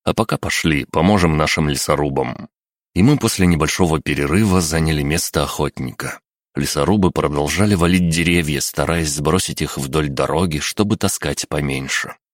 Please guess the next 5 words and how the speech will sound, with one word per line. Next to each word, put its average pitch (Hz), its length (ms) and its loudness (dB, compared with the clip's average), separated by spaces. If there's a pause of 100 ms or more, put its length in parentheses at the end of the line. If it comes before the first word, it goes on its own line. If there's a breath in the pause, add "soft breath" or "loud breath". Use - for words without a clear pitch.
(140)
Я 90 160 4
рубил 76 320 0
ветки 87 400 -2
небольшим 87 540 2
топориком. 78 720 0